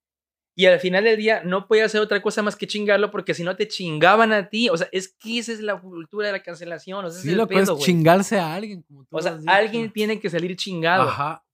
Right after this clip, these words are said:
Speaker 2: Y obviamente los que menos saben chingando son los perfectitos que pi-, que no piensan, pero que dan un retweet y que hacen la cultura de cancelación. Porque dices, "Es Johnny Depp, no mames, ese vato es perfecto, o sea, no puede".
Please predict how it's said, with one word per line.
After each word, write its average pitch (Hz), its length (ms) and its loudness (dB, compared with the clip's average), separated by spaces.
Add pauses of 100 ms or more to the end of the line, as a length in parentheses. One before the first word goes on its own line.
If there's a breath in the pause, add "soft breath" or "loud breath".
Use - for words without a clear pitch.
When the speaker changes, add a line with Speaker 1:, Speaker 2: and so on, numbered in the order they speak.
(180)
Speaker 2:
Y 190 120 6
obviamente 214 540 6
los 196 160 2
que 170 80 2
menos 180 260 0
saben 220 220 -2
chingando 214 400 -4
son 196 160 0
los 190 100 0
perfectitos 170 840 -8
que 143 160 -12
pi-, 165 300 -6
que 151 120 -2
no 202 160 0
piensan, 233 540 -2
pero 185 160 -4
que 156 80 -2
dan 156 100 -2
un 196 160 -4
retweet 202 460 -6
y 196 140 -10
que 143 100 -6
hacen 170 200 -4
la 156 100 -8
cultura 139 260 -4
de 151 80 -2
cancelación. 156 560 -8 (360 soft breath)
Porque 170 260 -2
dices, 160 260 -2
"Es 165 160 -2
Johnny 190 180 6
Depp, 190 300 4
no 175 160 -2
mames, 202 240 -2
ese 190 100 -4
vato 202 160 -4
es 196 80 -12
perfecto, 180 760 -8
o 139 60 -12
sea, 151 120 -10
no 170 200 -8
puede". 196 380 -4